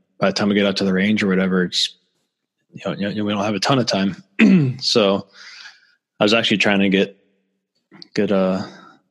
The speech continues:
I was bugging Greg to see what his schedule was, see if he could come out and just hold my camera. I'm like, "You don't have to do any, don't have to do anything besides just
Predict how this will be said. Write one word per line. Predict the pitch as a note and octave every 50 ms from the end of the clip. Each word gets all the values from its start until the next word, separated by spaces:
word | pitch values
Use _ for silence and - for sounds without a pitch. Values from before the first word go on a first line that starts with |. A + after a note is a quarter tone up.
| _ _ _ _ _ _ _ _ _ -
I | - G2+ G2
was | F#2 F2+ - - - _ _ _
bugging | A2 G#2 F#2+ F#2+ F#2
Greg | F#2+ F#2+ G2+ G#2+ G2+ F#2+ F#2 F#2+ G#2 - - _ _ _ _ _ _ _ _ _ _ _ _ _ _ _ _ _ _ _ _ - - - - -
to | - - G2+ F#2+ F#2 F#2 F2
see | - - - - - A2+
what | F#2+ F#2+
his | G#2+ G#2+ -
schedule | - A2+ G2+ F#2+ F#2+ F#2
was, | F#2+ F#2+ F#2+ -
see | - G#2
if | F#2+ -
he | - G#2
could | - G2+ F#2+ - - _ _ -
come | - - G2 F#2+
out | F#2+ F2+
and | F2+ F#2 F#2+ - _ _ _ _ _ _ _ _ _ _ _ _ _ _ _ _ _ _ _ - -
just | - - - - - - -
hold | - - - G2+ G2+ G2
my | G2 F#2
camera. | - - - G#2 A2 G#2 F2+ F2+ A2 - - - -
I'm | - G#2 G2+
like, | F#2+ G2 F#2+
"You | A#2 B2+
don't | C3 B2+ A#2+
have | A2+ F#2+
to | -
do | F2+ - A2+ G#2+ G#2
any, | G#2 G2+ F#2+ F#2+
don't | - - _ _ _ _ _ _ _ _ -
have | D3
to | D3+ D3+
do | C3+ D3 C#3+
anything | C#3 B2 - B2 A#2 G#2+
besides | F#2+ - A2 G2+ G2+ F#2+ F#2+ -
just | - G2 - - - -